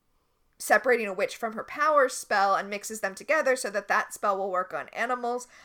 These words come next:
I don't know. I appreciate the continuity. I appreciate Phoebe's spell crafting.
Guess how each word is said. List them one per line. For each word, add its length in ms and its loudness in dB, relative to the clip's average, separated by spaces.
I 80 0
don't 80 0
know. 80 0
I 60 2
appreciate 500 -6
the 60 -10
continuity. 760 -4
I 100 2
appreciate 680 -6
Phoebe's 520 -10
spell 360 2
crafting. 800 -2